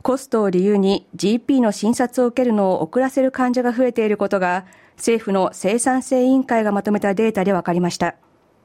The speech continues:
それによると、全国でバルクビリングの比率は二点一パーセントポイント増えたものの、金銭的コストを理由に予約を遅らせる、または診察を受けない人の数は二倍に増えています。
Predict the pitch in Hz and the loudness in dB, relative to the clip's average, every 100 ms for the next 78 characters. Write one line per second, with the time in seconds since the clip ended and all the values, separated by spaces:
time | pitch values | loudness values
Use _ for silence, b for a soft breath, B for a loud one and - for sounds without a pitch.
0 | _ _ _ _ b b b b - 262 | _ _ _ _ b b b b -2 0
1 | 262 262 262 220 214 165 202 277 285 294 | 2 0 0 0 -2 -2 0 0 0 -2
2 | 240 220 - 170 233 277 302 294 294 285 | 0 0 0 0 0 0 0 2 4 4
3 | 247 233 208 220 220 202 202 - - 233 | 2 0 0 -4 0 0 0 -4 0 2
4 | 262 - 214 185 180 254 - 247 262 269 | 2 0 -2 -2 -2 -4 -2 -2 0 0
5 | 254 262 262 247 226 185 262 247 185 170 | 0 -2 0 0 0 0 0 0 0 2
6 | 180 185 185 180 b b b b - 254 | 2 2 0 -4 b b b b 0 0
7 | 262 254 247 247 - 247 - 208 190 190 | 2 0 0 -4 -4 -6 -2 -2 2 2
8 | 190 190 190 185 160 185 233 - 240 202 | 2 2 0 0 0 0 -2 -2 -2 -2
9 | 208 233 - 214 202 - b b - 185 | -2 -4 -2 0 0 -4 b b -4 -2
10 | 220 220 180 220 254 262 247 247 214 208 | 0 -2 -4 -2 0 0 -2 0 0 2
11 | 294 277 262 254 220 214 214 202 190 165 | 2 2 0 0 -2 -2 -2 0 0 0
12 | 160 180 226 240 233 214 165 156 214 - | 0 0 0 -2 -2 -2 0 0 -2 -6